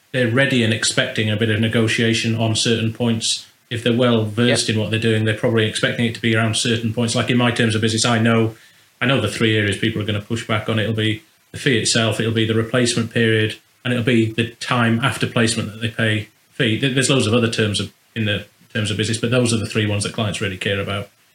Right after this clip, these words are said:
Speaker 1: uh, and in fact,
Speaker 2: Yeah.
Speaker 1: recruiters really care about. So, um, so, so, so head contractors are expecting some kind of pushback or some kind of negotiation around those, is what you're saying, and, and not to be, not to be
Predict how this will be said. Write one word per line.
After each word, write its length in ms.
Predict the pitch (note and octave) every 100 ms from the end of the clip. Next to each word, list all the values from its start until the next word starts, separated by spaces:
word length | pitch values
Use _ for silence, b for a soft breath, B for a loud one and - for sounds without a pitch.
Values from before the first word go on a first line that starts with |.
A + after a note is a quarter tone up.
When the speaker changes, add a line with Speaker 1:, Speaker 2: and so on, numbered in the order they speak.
| _
Speaker 1:
uh, 40 | G#2+ G#2
and 100 | A2+
in 60 | G#2
fact, 240 | G#2+ -
Speaker 2:
Yeah. 120 | F#3+
Speaker 1:
recruiters 400 | A2 A#2 A2+ A2+
really 160 | A2 G#2+
care 120 | A2
about. 180 | A2 A2
So, 300 | - B2+ A2+ B B B B B _ _ _ _ -
um, 440 | C3+ A#2+ A2+ A2 - _ _ _ _ _ _ _ -
so, 140 | - D3+
so, 260 | F3 -
so 140 | - C#3+
head 200 | D3 -
contractors 400 | B2+ A#2 B2 A#2
are 80 |
expecting 560 | B2 - - B2 - A2+
some 200 | G#2+ A#2
kind 200 | A2+ A2
of 140 | G#2+
pushback 480 | - B2 - A#2 A2+
or 80 | A2+
some 180 | - A#2+
kind 200 | A#2+ A2+
of 60 | A2+
negotiation 600 | A2+ A2+ A2+ A2+ A2 A2+
around 260 | A2+ A2+ G#2+
those, 220 | G#2 G#2+
is 120 | A2+
what 120 | A2+
you're 60 | A2+
saying, 300 | - A2+ A2
and, 120 | B2+
and 120 | C3
not 140 | C3 A2+
to 60 |
be, 280 | A2+ A2+ A2 -
not 160 | A#2+
to 60 | A#2
be 220 | A2 G#2